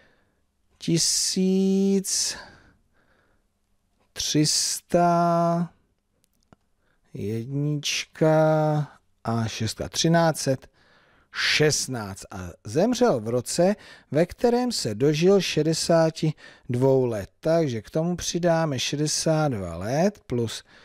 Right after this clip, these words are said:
šedesát dva rovná se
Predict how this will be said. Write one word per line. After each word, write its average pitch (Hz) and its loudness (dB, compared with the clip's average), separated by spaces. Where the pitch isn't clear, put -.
šedesát 95 0
dva 156 2
rovná 165 2
se 165 2